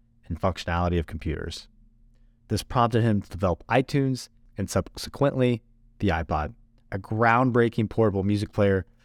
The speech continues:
that marked the start of Apple's dominance in the tech industry.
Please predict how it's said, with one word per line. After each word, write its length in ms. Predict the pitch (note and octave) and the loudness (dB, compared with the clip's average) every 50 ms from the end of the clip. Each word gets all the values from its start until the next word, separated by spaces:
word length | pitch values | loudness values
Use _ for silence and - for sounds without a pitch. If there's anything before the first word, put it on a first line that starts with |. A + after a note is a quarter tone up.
| _ - | _ -4
that 160 | - F#2+ D#2 | -2 0 2
marked 280 | F#2+ G2+ G2+ F#2+ - - | 2 2 2 0 -2 -4
the 80 | G2 | -6
start 280 | - - - A2+ G#2 G2 | -6 0 2 2 2 2
of 140 | F#2+ E2+ F#2 F2+ - - | 2 0 -4 -8 -6 -6
Apple's 320 | F#2+ F#2 F2+ - F#2 - | -6 -6 -4 -4 -6 -6
dominance 460 | - - F2 F2+ F#2+ F#2+ F#2+ F#2 - - | -2 0 0 0 0 0 -2 -4 -6 -6
in 60 | F#2+ | -6
the 60 | F2+ | -6
tech 240 | - - E2 D#2 - | -4 -4 -6 -4 -4
industry. 420 | E2 D#2+ D#2 - - - D2 C#2+ | -6 -6 -6 -6 -8 -10 -12 -12